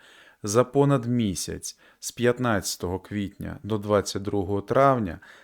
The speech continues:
набрати лише мільйон голосів, це при тому, що в Угорщині вісім мільйонів виборців, виходить явка менше тринадцяти відсотків. І це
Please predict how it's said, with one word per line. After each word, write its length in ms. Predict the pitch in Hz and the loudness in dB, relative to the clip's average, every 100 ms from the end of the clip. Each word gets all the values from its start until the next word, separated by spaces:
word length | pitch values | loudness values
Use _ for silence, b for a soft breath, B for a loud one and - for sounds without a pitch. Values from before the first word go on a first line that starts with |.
| B - | B -4
набрати 580 | 123 120 131 131 120 | -2 2 6 6 4
лише 340 | 113 113 - 120 | 0 -2 -2 0
мільйон 380 | 120 117 120 117 | 0 0 0 0
голосів, 680 | 113 120 117 - 135 135 _ b b b b | 0 0 0 -2 -4 -8 _ b b b b
це 220 | - - 120 | -8 -2 0
при 200 | 127 120 | 0 -2
тому, 440 | - 139 127 110 | 4 4 6 2
що 300 | - - 113 | 0 -2 -2
в 100 | - - | -2 -4
Угорщині 800 | 117 98 127 120 - - 98 98 | -4 -2 2 2 2 -4 -4 -6
вісім 600 | 101 120 139 - 120 117 | -6 -6 -4 -2 -2 -2
мільйонів 500 | 113 120 120 110 98 | -2 -2 -2 -2 -4
виборців, 720 | 104 131 143 127 - - - _ _ B B B B | 0 0 2 -2 -4 -12 -14 _ _ B B B B
виходить 500 | 123 120 156 131 - | -4 0 2 0 0
явка 380 | 120 131 131 - | 4 4 4 -2
менше 400 | 95 104 117 - | 0 0 0 -2
тринадцяти 640 | - 104 110 107 - - 104 | 0 2 2 2 0 0 -2
відсотків. 640 | 104 - 98 87 - 85 b b b b b - | -2 -2 -2 -2 -8 -18 b b b b b -8
І 100 | 107 | -6
це 500 | - - 123 117 | 0 4 6 4